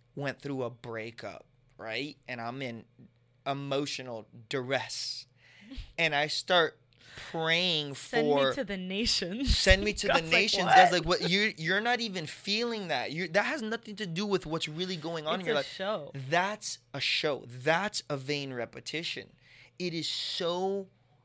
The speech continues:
Speaker 1: it, what, the only prayer that's worth it, don't even waste your time and pray. Go do something else. Go work out, like, if you're gonna be showing prayer, you know what I mean? The only prayer that's worth it is to come and be like,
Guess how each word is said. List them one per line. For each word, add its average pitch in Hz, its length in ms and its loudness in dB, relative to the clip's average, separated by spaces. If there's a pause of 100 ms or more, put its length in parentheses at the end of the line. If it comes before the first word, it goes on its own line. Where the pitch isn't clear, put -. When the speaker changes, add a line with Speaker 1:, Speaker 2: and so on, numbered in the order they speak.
Speaker 1:
it, 190 160 0 (140)
what, 180 400 4
the 156 240 -4
only 220 300 -4
prayer 190 360 -4
that's 139 200 -2
worth 139 340 -2
it, 123 160 -6
don't 156 160 -2
even 170 240 -6
waste 156 300 -4
your 139 80 -12
time 147 320 -6
and 120 160 -12
pray. 131 200 0
Go 151 140 2
do 196 140 -4
something 196 320 -4
else. 165 180 -2
Go 156 120 -6
work 175 340 -2
out, 156 280 4
like, 143 160 -4
if 139 120 -8
you're 147 80 -4
gonna 143 160 -4
be 139 180 -8
showing 135 540 -4
prayer, 120 400 -2
you 131 100 -8
know 135 80 -6
what 135 80 -4
I 135 40 -6
mean? 151 160 -6 (260)
The 143 160 0
only 190 240 -4
prayer 185 400 -2
that's 127 240 -4
worth 143 260 -4
it 127 80 -6
is 120 140 -8
to - 100 -14
come 135 500 -8
and 113 140 -16
be 117 140 -14
like, 98 360 -16